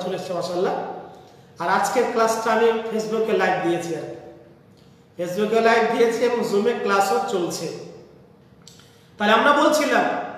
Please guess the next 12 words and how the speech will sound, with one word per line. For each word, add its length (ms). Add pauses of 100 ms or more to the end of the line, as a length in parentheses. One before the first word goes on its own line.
(520)
যে 100
রব্বুল 300
আলামিনের 560 (100)
প্রতি 220
ঈমানের 520
ক্ষেত্রে 600
চারটা 440
জিনিস 400
লাগবে। 380
তার 240 (100)
প্রথম 340
হচ্ছে 540